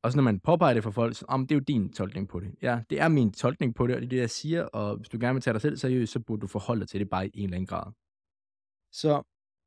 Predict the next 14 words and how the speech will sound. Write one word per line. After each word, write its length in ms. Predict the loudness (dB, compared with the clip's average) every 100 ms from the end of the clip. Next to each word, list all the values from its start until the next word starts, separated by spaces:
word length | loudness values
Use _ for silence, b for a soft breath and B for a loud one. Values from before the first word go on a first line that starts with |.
| _ _ _ _ _ _ _ _ -4
personen 300 | 2 4 6
her 180 | 4
får 160 | 2 0
jo 60 | 0
det 120 | 0
her 80 | 0
op, 220 | 0 -2 _ _ -4
øhm, 640 | -2 -2 -4 -4 -6 -10 -16 _ _ -4
og 140 | 2
det 120 | 6
her, 260 | 6 6 4
det 280 | 0 -2 2
rykker 200 | 2 2
noget. 340 | 0 -2 -10